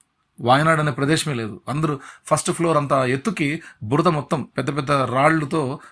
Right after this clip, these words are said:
ఆ, పెద్ద పెద్ద గుండలు, దా-, వాటి మీద బురద మొత్తం అంతా దూసుకెళ్ళిపోయి చాలామంది కిందే సమాధి అయిపోయారు, జీవ సమాధి అయిపోయారు, ఆ, దాన్ని ఏమంటారు, సజీవ సమాధి అయిపోయారు. ఆ శవాలు కూడా బయటకు తీలేక,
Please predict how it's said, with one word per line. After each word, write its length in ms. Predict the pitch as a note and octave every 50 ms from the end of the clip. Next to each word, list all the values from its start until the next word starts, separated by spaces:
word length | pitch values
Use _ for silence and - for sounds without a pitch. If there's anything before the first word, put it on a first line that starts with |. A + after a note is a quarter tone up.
| _ _
ఆ, 240 | - A#2+ A#2+ A#2 A2+ -
పెద్ద 180 | B2 A#2 B2+ C3+
పెద్ద 120 | D3+ D3
గుండలు, 520 | D3 A#2+ A2 C#3 D3+ D#3 D3 D3 D#3 D#3 B2
దా-, 460 | C3 B2+ B2+ B2 A#2+ A#2 G#2+ A2 A#2
వాటి 220 | A#2 C3 C3 C3
మీద 120 | C3 D3 C3+
బురద 340 | C3+ G#2+ G#2 C3 C#3 C#3+
మొత్తం 420 | D3 C3+ A#2 A2+ A#2+ A#2+ - D#3 D3
అంతా 300 | C3+ B2 D3+ C#3 B2+ A#2 - - - -
దూసుకెళ్ళిపోయి 960 | A2+ G2 G#2 E3 F3 - - E3 C#3+ D3 C#3 - D3+ C3+ A#2+ A2 A2 A#2+ B2+ - - - _ - -
చాలామంది 380 | A#2+ C#3 D#3 E3 E3 E3 D3+ C#3
కిందే 280 | - - D3+ D3+ D3+
సమాధి 340 | - - C3 C3 D#3 F3 D#3
అయిపోయారు, 400 | D3+ C3 C3+ C3+ B2 A2+ G#2 - -
జీవ 240 | G#2 A2+ D3+ D#3 D#3
సమాధి 280 | - - D3+ D3 C3+
అయిపోయారు, 300 | B2+ B2 A#2+ B2+ A#2+ A2+ A#2
ఆ, 320 | A2 G#2+ G#2 G2 F#2+ F#2 F#2 _ -
దాన్ని 200 | A#2 A#2 B2 C3
ఏమంటారు, 240 | C#3 B2+ C#3 D#3+ D#3+ - - - - -
సజీవ 380 | - - D3 C3+ C#3 G3 F#3 F3+
సమాధి 300 | - - D3 D3 C#3 C3
అయిపోయారు. 360 | A#2+ G#2+ A#2+ A2+ G#2+ G2+ - - _ _ _ _ _ _ _ _ _ _ _ _ _ _ _ _ _ _ _ _ _ _ _ _ - -
ఆ 160 | A#2 B2 B2
శవాలు 420 | A#2 - - - E3 F3 G3 F#3+ F#3+
కూడా 160 | F3+ F3+ F3
బయటకు 260 | D3 D3 D#3+ D#3 E3
తీలేక, 400 | C#3 - E3+ E3 E3+ E3 D#3 -